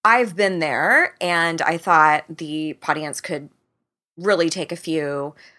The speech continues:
pointers <laughs> from me going through this shit in the past. And I think the first thing that I would point you to if somebody you love is in a really shitty relationship is to check in with yourself and ask, "What do I need to give voice to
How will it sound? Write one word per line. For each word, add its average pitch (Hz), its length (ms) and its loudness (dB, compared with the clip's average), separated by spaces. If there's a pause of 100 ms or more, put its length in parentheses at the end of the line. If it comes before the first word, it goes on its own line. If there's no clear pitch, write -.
(120)
pointers 226 520 6
<laughs> - 20 0
from 233 400 4
me 220 240 2
going 190 500 2
through 262 220 2
this 180 180 4
shit - 320 2
in 185 140 0
the 180 100 2
past. - 560 0 (540)
And 190 420 4
I 185 80 -2
think 240 400 -2 (400)
the 175 160 4
first - 580 2
thing 160 360 2
that 160 100 4
I 151 80 6
would 147 180 -4
point - 320 -4
you 175 100 2
to 139 460 -2
if - 80 -4
somebody 165 280 2
you 160 100 4
love 147 220 4
is 143 100 0
in 151 100 -2
a 147 60 -2
really 156 240 -2
shitty 147 320 0
relationship 135 800 0 (1000)
is - 200 2
to 180 100 -2
check 240 420 2
in 185 140 4
with 175 160 0
yourself 160 540 0
and 165 200 -4
ask, 156 640 -2 (220)
"What 170 180 4
do 202 160 4
I 190 80 6
need 165 220 0
to 160 100 -4
give 151 160 -2
voice 135 380 -2
to - 320 -8